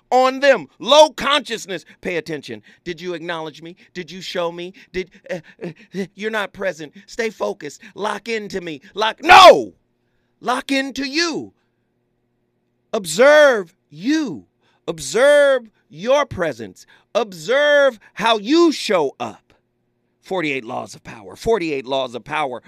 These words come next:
are lining up with modern day relationships.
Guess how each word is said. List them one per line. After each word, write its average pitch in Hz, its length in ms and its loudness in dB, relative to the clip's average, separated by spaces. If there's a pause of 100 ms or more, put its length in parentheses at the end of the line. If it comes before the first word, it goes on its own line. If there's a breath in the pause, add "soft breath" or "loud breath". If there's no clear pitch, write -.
(140 loud breath)
are 156 200 0
lining 233 680 -2 (180)
up 262 440 4 (1200)
with 226 240 -4
modern 285 440 4
day 269 220 8
relationships. 277 1080 -4